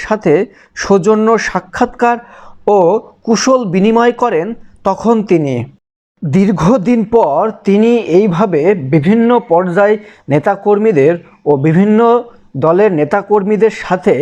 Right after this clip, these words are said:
এইভাবে প্রকাশ্যে দিবালোকে সৌজন্য সাক্ষাৎকার ও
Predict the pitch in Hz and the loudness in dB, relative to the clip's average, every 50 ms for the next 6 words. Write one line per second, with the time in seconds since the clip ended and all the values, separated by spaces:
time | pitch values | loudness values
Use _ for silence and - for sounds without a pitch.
0 | 180 196 - _ _ _ _ _ 127 156 196 214 165 160 208 226 156 135 156 175 | -2 -4 -6 _ _ _ _ _ 0 2 2 2 0 0 -2 -2 -2 -2 -2 -4
1 | - - 160 165 160 202 208 202 196 - - - - 220 220 190 151 143 147 160 | -2 -2 -2 -2 0 -2 -2 -4 -4 -10 -8 -2 0 2 2 2 0 -2 0 0
2 | 175 196 208 214 202 208 156 143 165 220 - - - - - _ - - - 180 | 0 0 0 -2 -2 0 0 0 0 0 -2 -8 -16 -20 -20 _ -16 -4 -2 0
3 | 185 160 170 202 196 196 202 196 - - 160 165 165 - - - 233 226 - - | 0 2 2 0 0 0 0 -2 -4 -4 -6 -6 -6 -8 -6 -6 -6 -6 -4 -4
4 | 190 151 151 190 208 - - - - - _ - 147 | -2 -2 -2 -2 -4 -8 -18 -20 -20 -20 _ -2 -2